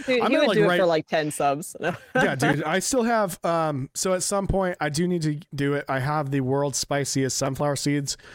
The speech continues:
Speaker 2: We already completed that challenge, so I need to do that one. Um, you have a couple other ones too. Um, you can only,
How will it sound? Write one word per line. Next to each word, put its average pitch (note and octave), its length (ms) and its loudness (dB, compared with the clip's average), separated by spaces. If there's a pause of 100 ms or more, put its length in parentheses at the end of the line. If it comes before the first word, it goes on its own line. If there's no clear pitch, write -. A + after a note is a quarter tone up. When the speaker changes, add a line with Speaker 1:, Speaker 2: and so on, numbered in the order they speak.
(200)
Speaker 2:
We C3 100 0
already C#3+ 220 0
completed C3+ 340 -2
that C#3 100 -2
challenge, C#3 380 -2
so A#2+ 140 0
I - 20 -2
need B2 160 -2
to B2 60 -2
do A#2+ 140 0
that A#2 200 -2
one. A#2+ 240 -2 (520)
Um, A2 560 -4 (600)
you D3 100 -2
have F#3 200 -2
a A#2+ 60 -4
couple G#2+ 260 -4
other F#2+ 180 -2
ones F2+ 220 -6
too. G2 160 -8 (460)
Um, C#3+ 360 0
you D#3 60 -2
can E3+ 80 0
only, D#3+ 260 -2